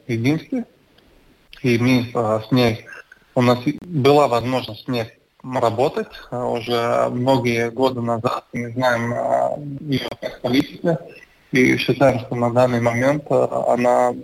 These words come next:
есть, э, хороший вариант, который бы смог дать, э, ну, как сказать, э, новый старт для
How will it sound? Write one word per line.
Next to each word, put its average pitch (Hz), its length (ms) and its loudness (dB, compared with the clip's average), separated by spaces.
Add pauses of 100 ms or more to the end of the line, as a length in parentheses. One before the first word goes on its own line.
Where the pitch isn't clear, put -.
(480)
есть, 139 600 0
э, 127 420 4 (280)
хороший 135 400 2
вариант, 131 580 2
который 127 380 -2
бы 123 300 -2 (440)
смог 135 280 2
дать, 131 360 2
э, 123 240 0 (140)
ну, 131 140 -2
как 117 280 -6
сказать, 123 380 0 (540)
э, 127 120 2
новый 127 300 4
старт - 520 0 (120)
для 120 360 0